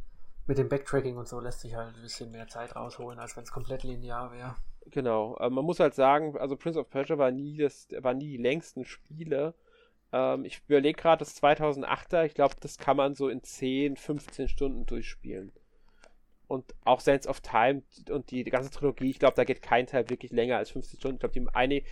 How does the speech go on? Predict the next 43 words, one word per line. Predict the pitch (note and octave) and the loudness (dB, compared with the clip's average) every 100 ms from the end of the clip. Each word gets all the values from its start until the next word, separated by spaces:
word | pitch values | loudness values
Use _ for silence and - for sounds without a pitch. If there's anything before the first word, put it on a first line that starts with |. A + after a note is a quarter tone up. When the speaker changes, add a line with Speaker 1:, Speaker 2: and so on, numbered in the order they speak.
| - | -8
Speaker 2:
glaub | - C#3 | -4 2
sogar | C#3+ | 4
der | B2+ | 6
erste | A#2+ C3+ D3 | 4 4 2
Sands | |
of | - - | 0 0
Time, | C3 | 2
den | C3 | 2
kann | C3 | 0
man | C3 B2 | -2 0
locker | B2 C3 | 0 0
un-, | B2+ | 0
unter | A#2 C3+ B2 | -4 -6 -6
zehn | - A2 | -6 -8
Stunden | - B2 A2+ | -6 -10 -8
durchspielen. | A#2+ - - - - _ _ _ _ _ | -12 -12 -16 -16 -16 _ _ _ _ _
Speaker 1:
Mhm. | G3 C3+ C3+ _ _ _ _ _ _ _ _ _ - _ _ _ - _ | -16 -16 -16 _ _ _ _ _ _ _ _ _ -20 _ _ _ -20 _
Speaker 2:
Besonders | - D#3 F3+ - | 2 6 6 6
kurz | F3 F3 | 2 8
war | D3 | 8
natürlich | D3 D3 D3+ C3+ | 8 6 -2 0
der | G#2+ | 4
erste | G2 D#3+ - | 4 4 0
Teil, | D3 D3 C3+ C#3 C3+ A#2 | 0 6 8 8 6 4
äh, | F2+ B2+ B2+ | 2 4 4
die | B2 B2+ | 2 4
waren | C3 B2 | 4 4
sehr | A#2+ C3 C3+ | -2 2 4
kurz, | E3+ - F3 F3+ - | 4 0 0 0 -4
theoretisch, | - C#3+ B2+ A#2+ B2 E3 - G3 B3 - - - - | -2 2 2 2 2 0 0 -2 -2 -8 -12 -14 2
wenn | D3+ | 6
man's | D#3+ D3+ | 6 4
denn | C#3 B2+ | 2 2
geschafft | B2 - - E3+ - - - - | 0 -2 0 4 4 0 -10 -2
hat, | - - - - - - - - - - - - - | -2 -2 -8 -20 -20 -20 -20 -20 -20 -18 -18 -16 -8
Speaker 1:
Ja, | |
Speaker 2:
ihn | E3+ | -4
Speaker 1:
das | B2 | 0
war | D3+ | 8
Speaker 2:
durchzuspielen. | D#3 D3+ A#2+ A3+ | 8 8 4 2
Speaker 1:
halt | A#2 | 2
damals | A#2+ C3+ B2+ B2+ | 2 4 2 0
so. | B2+ A2 | -4 -6